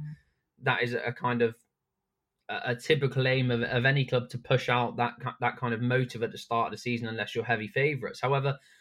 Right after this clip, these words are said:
I just feel after the Scunthorpe performance and after the players that Swindon have recruited,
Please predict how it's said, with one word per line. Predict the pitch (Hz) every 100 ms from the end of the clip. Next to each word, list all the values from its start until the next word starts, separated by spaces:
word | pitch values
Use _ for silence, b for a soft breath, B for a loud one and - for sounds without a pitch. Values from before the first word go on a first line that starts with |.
| b b -
I | 147 180
just | 160 143
feel | 147 139 131
after | 120 -
the | 117
Scunthorpe | 117 170 180 160 151 139
performance | 135 - 139 139 139 127 123
and | 120
after | 113 -
the | 127
players | 120 131 127 120
that | - -
Swindon | 127 120 113
have | 113 117
recruited, | 110 - 151 151 -